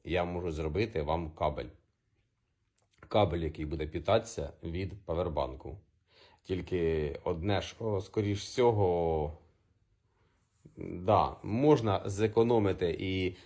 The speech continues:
на одному павербанкові, но я б лучше не економив і зробив на базі двох павербанків. Один павербанк на двадцять тисяч для роутера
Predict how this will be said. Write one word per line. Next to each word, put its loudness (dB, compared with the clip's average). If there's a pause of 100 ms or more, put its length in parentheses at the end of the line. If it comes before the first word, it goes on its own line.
(120)
на 2
одному 4
павербанкові, 0 (260)
но -2
я 8
б 2
лучше -2
не -2
економив 0
і -4
зробив 0
на -2
базі 0
двох -4
павербанків. -4 (400)
Один 2
павербанк -2
на 0 (160)
двадцять -2
тисяч -8 (140)
для 0
роутера 2